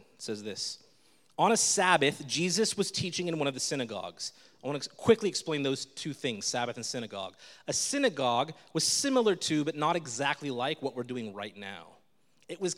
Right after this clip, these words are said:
kind of, kind of, again, this is an oversimplification, there are differences.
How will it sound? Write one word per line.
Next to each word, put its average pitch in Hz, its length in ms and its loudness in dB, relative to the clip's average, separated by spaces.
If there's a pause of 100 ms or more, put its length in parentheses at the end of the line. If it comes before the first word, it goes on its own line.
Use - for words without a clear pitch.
kind 262 640 0
of, 120 320 -6
kind 214 360 0
of, 151 100 2
again, 143 420 0 (320)
this 139 160 -2
is 147 80 -2
an 180 100 2
oversimplification, 160 840 0
there 123 140 2
are 147 100 2
differences. 123 400 -8